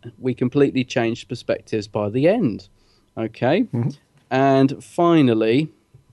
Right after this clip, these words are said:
Speaker 1: oh, actually, sorry, I got a couple more. Um, Fraser Lockley left a very nice long comment, but I'm just gonna say, uh, sort of cut it down a bit. He said, "Got to be brutally honest, I hated it. I found the point of view filming gimmicky,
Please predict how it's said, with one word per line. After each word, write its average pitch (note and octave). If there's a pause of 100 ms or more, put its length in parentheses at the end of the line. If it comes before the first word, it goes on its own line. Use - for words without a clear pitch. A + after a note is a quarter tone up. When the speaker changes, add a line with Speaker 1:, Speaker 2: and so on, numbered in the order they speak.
(640)
Speaker 1:
oh, A2+
actually, A#2
sorry, A2+
I -
got A#2
a A#2+
couple A2
more. A2 (300)
Um, B2 (440)
Fraser D3
Lockley C3 (600)
left C#3
a B2+
very C3
nice A#2+
long B2+
comment, G#2+
but G2
I'm A2
just A#2
gonna A#2
say, A2 (420)
uh, A#2
sort A#2
of -
cut B2+
it A2
down B2
a A#2
bit. A#2
He B2
said, C#3
"Got E3+
to D3+
be D3
brutally C#3
honest, C3+
I B2
hated A2+
it. A2 (300)
I A#2+
found B2 (100)
the B2
point C3
of A#2+
view B2+
filming A#2+
gimmicky, A#2+